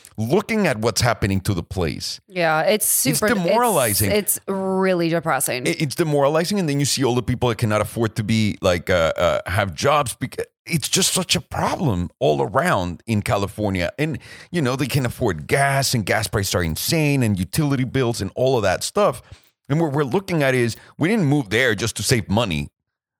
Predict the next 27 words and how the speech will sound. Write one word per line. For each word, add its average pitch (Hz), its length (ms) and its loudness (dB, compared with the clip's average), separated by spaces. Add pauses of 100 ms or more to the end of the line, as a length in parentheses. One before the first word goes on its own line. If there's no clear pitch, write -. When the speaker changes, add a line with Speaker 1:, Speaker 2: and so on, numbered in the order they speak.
(120)
Speaker 1:
We 127 120 0
just 156 180 0
moved 143 260 2
there 120 200 2
because 92 220 -4
it's 104 120 -4
a 110 40 0
better 110 240 2
opportunity 110 440 0
for - 300 -4
us. 127 240 0
And 123 100 -2
then 139 100 0
you're 131 120 0
looking 156 280 -2
at 123 80 2 (120)
how 147 180 0
much 165 200 -2
money 156 260 0
we're 127 160 0
really 123 260 0
spending, 185 360 -2
and 139 100 0
it's - 100 -6
fucking 196 320 -2
stupid. - 460 -4 (200)
Speaker 2:
Yeah. 147 300 0